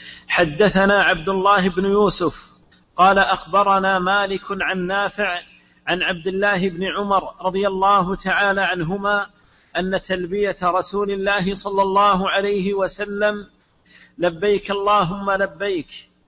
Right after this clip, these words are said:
لبيك لا شريك لك لبيك، إن الحمد والنعمة لك والملك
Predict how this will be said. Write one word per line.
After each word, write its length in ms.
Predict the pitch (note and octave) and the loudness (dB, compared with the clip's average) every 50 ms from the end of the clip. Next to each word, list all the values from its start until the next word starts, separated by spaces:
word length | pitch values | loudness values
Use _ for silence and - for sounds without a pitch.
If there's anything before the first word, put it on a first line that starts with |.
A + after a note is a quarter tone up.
| _ _ _ _ _ - | _ _ _ _ _ -2
لبيك 540 | F3+ F3+ E3 D#3 G#3+ G#3+ G#3+ G#3 - - | -2 -2 -2 0 0 0 0 0 0 -2
لا 260 | G3+ G3 G3+ G#3 G#3 F#3 | -4 0 0 0 0 0
شريك 480 | - - G3+ G3+ G#3 G#3+ G3+ - - | -2 -6 -6 -6 -4 -4 -6 -6 -6
لك 300 | G3 F#3+ G#3 G3+ - - | -4 -2 -2 -4 -2 -4
لبيك، 800 | G#3 G3 G3 G3 E3+ D#3+ D#3+ G#3+ A3 G#3 F3+ - - - - - _ _ _ _ _ _ _ _ _ - | -4 -2 -2 -4 -4 -4 -4 -2 0 0 0 -4 -6 -12 -20 -20 _ _ _ _ _ _ _ _ _ -4
إن 280 | F#3+ G#3 G#3 G3+ G3 G3+ | -2 -2 0 0 0 0
الحمد 600 | F#3+ F#3+ E3+ - - G#3 A3 G#3+ G3+ F#3+ F3+ F#3+ | 0 -2 -2 -4 -4 -2 -2 -2 -4 -2 0 0
والنعمة 800 | F#3+ F#3 F#3+ G3 F#3+ F3+ F#3 G3+ G#3 F3 F#3 F#3+ G3 F#3 - - | 0 2 0 0 -2 -2 -2 -2 -2 -2 -2 -2 -4 -4 -4 -4
لك 320 | F3+ F3+ F#3 G#3+ G#3 - G#3+ | -4 -2 0 -2 -2 0 0
والملك 640 | G3 G3 G3+ G3+ G3 F#3+ G3+ A3 G#3+ F#3+ E3+ - | 0 0 0 0 -2 0 0 0 0 -2 -4 -6